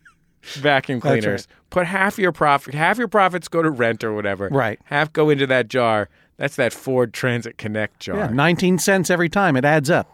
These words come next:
Speaker 1: Man. Emily says, "I'm curious about your opinion on a self-improvement technique suggested by podcast personalities like James Al-, Altucher?"
Speaker 2: I don't know this podcast
Speaker 1: I,
Speaker 2: personality.
Speaker 1: I'm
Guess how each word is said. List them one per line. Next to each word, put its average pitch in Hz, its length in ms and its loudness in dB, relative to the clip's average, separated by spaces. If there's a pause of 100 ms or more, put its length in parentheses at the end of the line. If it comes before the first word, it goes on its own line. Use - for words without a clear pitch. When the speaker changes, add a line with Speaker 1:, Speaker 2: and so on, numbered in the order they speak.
(1400)
Speaker 1:
Man. - 220 -20 (500)
Emily 151 420 4
says, 80 520 -6 (680)
"I'm 135 160 0
curious 185 560 4
about 147 300 2
your 139 120 2
opinion 120 460 -2
on 117 160 -4
a 104 60 -4
self-improvement 131 880 -4
technique 101 420 -8
suggested 123 540 -4
by 110 160 -2
podcast 160 580 -2
personalities 87 800 -8 (380)
like 117 360 -6
James 135 520 -2 (100)
Al-, 127 200 0 (360)
Altucher?" 185 680 -2 (640)
Speaker 2:
I 139 60 -4
don't 131 240 2
know 127 160 0
this 139 160 0
podcast 107 500 -6
Speaker 1:
I, 120 80 -2
Speaker 2:
personality. 120 160 -2
Speaker 1:
I'm 123 140 0